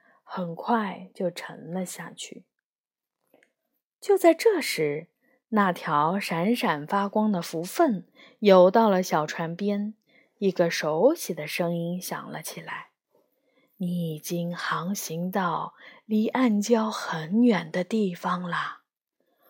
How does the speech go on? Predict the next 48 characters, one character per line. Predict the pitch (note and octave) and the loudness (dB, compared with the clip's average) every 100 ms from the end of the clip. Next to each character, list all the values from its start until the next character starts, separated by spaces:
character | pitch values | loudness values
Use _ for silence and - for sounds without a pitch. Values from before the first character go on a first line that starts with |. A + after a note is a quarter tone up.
| _ _ | _ _
莫 | A#3+ G#3 | 2 4
阿 | G3+ | 4
娜 | A3 G#3+ G#3 | 6 6 4
转 | G3 F3+ E3 | 2 -4 0
过 | - | 2
了 | G#3+ G3+ | 4 2
身， | - B3 B3+ B3+ - - - - | 2 2 2 -2 -10 -16 -16 -8
她 | - - | 2 4
看 | - F#4 E4+ | 4 4 4
见 | D#4+ | 4
了 | D4+ C4+ | 4 4
塔 | - F3+ | 0 -4
拉 | E3+ G#3 B3+ | 2 2 2
祖 | - F#3 | 0 -2
母 | F#3+ F3+ - - | 0 0 -2 -4
那 | G3+ G#3 | 0 0
闪 | - E3 G#3 | -2 -4 -4
闪 | A#3+ F#3+ F#3 | 0 -2 0
发 | A#3 C4 | -2 0
光 | C#4 D4+ | 2 4
的 | D4 | 4
灵 | G#3 D#3 E3+ | 2 0 -4
魂。 | G#3+ - D#3+ D#3 - _ _ _ _ _ _ _ _ | -6 -6 -8 -10 -20 _ _ _ _ _ _ _ _
“我 | B3+ | 4
真 | B3+ E4+ F4 | 6 6 6
的 | E4 | 6
努 | D4 C4 A3+ | 6 8 6
力 | B3 C#4+ | 6 6
了。” | B3+ A3+ - - _ _ _ _ | 8 8 4 -10 _ _ _ _
莫 | G3 E3+ | -6 -4
阿 | D#3+ | -4
娜 | E3+ F3 E3+ | -4 -6 -6
难 | E3+ C#3+ F3 | -6 -8 -6
过 | - G3+ | 0 0
地 | E3 | 0
说 | - - D3+ - _ _ _ _ _ _ | -6 -6 -6 -10 _ _ _ _ _ _
，“可 | - C4+ | 6 10
我 | A#3+ | 10
还 | A3+ A3+ F3+ | 8 4 2
是 | - D#4+ | 2 4
没 | C4+ A3 | 6 6
有 | A#3 G3+ | 4 2
做 | - B3 G3+ | 6 8 8
到。” | A3 G#3 - _ _ _ _ _ _ _ | 4 0 -4 _ _ _ _ _ _ _
奶 | G#3 F#3 | -4 0
奶 | G3+ A#3 B3+ | 2 4 4
笑 | B3+ - D4+ C#4 G#3 | 2 0 0 2 0
了 | F3 - | -6 -10